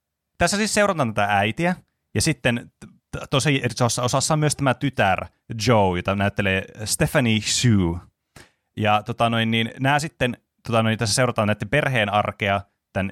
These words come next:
Evelinin, tän Joyn ja sitten tän Joyn isän Waymondin sitten, tota noin, niin, elämää tässä. Ja tää on tärkeä niinku tämmönen niinku aspekti tässä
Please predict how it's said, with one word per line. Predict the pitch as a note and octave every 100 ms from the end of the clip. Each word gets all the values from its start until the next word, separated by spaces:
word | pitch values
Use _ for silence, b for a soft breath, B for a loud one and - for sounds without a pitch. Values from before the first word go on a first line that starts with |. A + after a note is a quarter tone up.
| -
Evelinin, | B2+ C#3+ A#2+ A2+ G#2
tän | G#2 F#2+
Joyn | A#2 A2 F#2+
ja |
sitten | G#2 - F#2+ - G2
tän | A2 G2 G2 - G#2+ A#2
Joyn | G#2+ G2
isän | G#2+ F#2 F2+
Waymondin | G#2 G2 F2 E2
sitten, | E2+ - E2+
tota | D#2+ F2
noin, | E2
niin, | E2+ A2+ _ _ _ _ _
elämää | B2+ D#3 C3 A#2+
tässä. | A#2 - B2 - _ _ _ B2+
Ja | C3
tää | - D3
on | D3 _ _
tärkeä | E3 F3+ F3 C#3+ A#2+
niinku | A2+ A2+
tämmönen | A2+ G#2+ G#2+ G#2+
niinku | G#2+ G2+ G#2
aspekti | G#2 A#2 C3 B2+
tässä | - F#2+ -